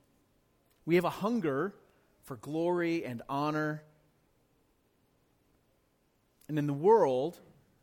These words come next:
we obtain honor by taking it. We just take it.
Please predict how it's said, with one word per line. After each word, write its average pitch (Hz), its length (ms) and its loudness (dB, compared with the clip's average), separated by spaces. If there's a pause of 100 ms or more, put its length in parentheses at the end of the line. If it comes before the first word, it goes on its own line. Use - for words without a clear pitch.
(160)
we 151 80 0
obtain 214 480 -2
honor 131 320 -2
by 120 400 -2 (500)
taking 143 300 -6
it. 98 140 -14 (1800)
We 160 80 -2
just 220 180 -4
take 269 200 12
it. - 260 -6